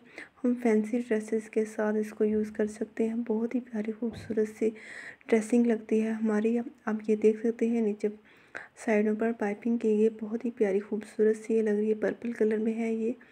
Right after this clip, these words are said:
इसका कलर भी माशाल्लाह बहुत ही खूबसूरत सा इसका कलर है। आप इसका बॉर्डर चेक कर सकते हैं साइड पर, बहुत ही खूबसूरत सा ये बॉर्डर है। मैं आपको ये शॉल खोल कर भी दिखा देती हूँ। बहुत ही प्यारी खूबसूरत सी काफ़ी long की शॉल है, तो हम इसको किसी भी तरह यूज़ कर सकते हैं।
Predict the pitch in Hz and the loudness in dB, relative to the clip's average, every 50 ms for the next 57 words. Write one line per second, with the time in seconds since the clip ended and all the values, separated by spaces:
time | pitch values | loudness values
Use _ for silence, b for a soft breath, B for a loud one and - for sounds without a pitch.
0 | B B B B B B - 226 - - 247 240 - 220 220 226 220 226 - 233 | B B B B B B -8 -6 -6 -4 -4 0 0 2 4 2 2 4 2 2
1 | 233 233 220 226 - - 226 233 - 220 208 214 226 - 240 233 - - 208 208 | 2 2 0 0 -2 -4 -4 0 0 0 2 2 0 -2 -2 -4 -4 -4 -4 -4
2 | - - - 208 202 202 - - 214 214 214 214 233 220 - 220 208 214 226 226 | -6 -4 -2 -2 -2 -2 -4 -4 -6 -6 -6 -6 -8 -6 -4 -2 -2 0 0 -2
3 | 226 226 - - 220 - - 214 202 202 202 196 190 202 214 214 - 220 214 214 | -2 -4 -6 -8 -8 -4 -2 -2 -2 -2 -4 -4 -2 -4 -4 -4 -4 -6 -4 -4
4 | 220 214 214 - 220 226 - - 233 240 233 233 - 214 208 214 208 - 226 240 | -4 -4 -4 -4 -6 -6 -4 -4 -4 -4 -4 -4 -4 -4 -4 -2 0 0 0 0
5 | 233 B B B B B B B B - - 254 247 247 262 254 247 226 233 - | -2 B B B B B B B B -2 -2 0 2 2 2 2 2 0 0 0
6 | - 208 208 208 - 214 208 208 208 208 208 196 202 202 214 214 226 220 B B | 0 0 0 0 0 0 2 2 2 0 0 -2 0 0 0 -2 -2 -4 B B
7 | B B B B B - - 262 262 262 - 269 262 262 262 262 - 240 240 240 | B B B B B -4 -2 -2 -2 0 0 2 2 2 2 0 -2 -2 -2 -2
8 | - 208 202 208 - 214 214 220 214 233 226 220 214 220 220 214 - 240 233 233 | -2 -4 -2 -2 -2 -2 -2 -2 -2 -2 -2 -2 0 0 -2 -2 0 -2 -2 0
9 | 233 220 214 233 - 247 240 - 226 214 214 214 214 - 220 - - - 214 214 | -2 -4 -4 -4 -4 -4 -4 -2 -2 -2 -2 -4 -4 -8 -12 -10 -6 -2 -2 0
10 | 214 214 214 220 - 220 214 214 - 208 208 208 202 208 208 214 - 220 214 - | -2 -2 -6 -8 -8 -8 -8 -8 -4 -2 -2 -2 -2 -2 -4 -4 -4 -6 -4 -4
11 | - 202 202 208 214 233 254 247 B B B B B B B B B B B B | -4 -4 -2 -2 -2 -2 -4 -6 B B B B B B B B B B B B
12 | B B B B _ - 240 226 233 233 226 - - - 247 240 240 233 - 233 | B B B B _ -2 0 2 2 2 0 -2 -4 -4 -2 -2 -2 -2 -4 -4
13 | 233 - 226 220 214 208 202 208 - - 208 208 - 226 214 - - 208 202 208 | 0 2 2 2 2 2 -2 -4 -6 -8 -8 -6 -8 -10 -8 -6 -6 -4 -2 -2
14 | 208 | -2